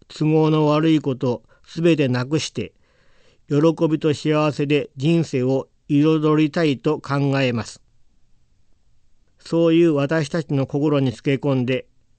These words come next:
これさえ信じれば、この仲間に入れば、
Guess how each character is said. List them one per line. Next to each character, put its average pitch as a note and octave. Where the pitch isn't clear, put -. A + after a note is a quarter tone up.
こ -
れ D#3+
さ F3
え C#3+
信 C#3
じ C#3
れ C3
ば、 G2+
こ -
の D#3+
仲 D#3
間 E3
に D#3
入 D3
れ A#2+
ば、 G2+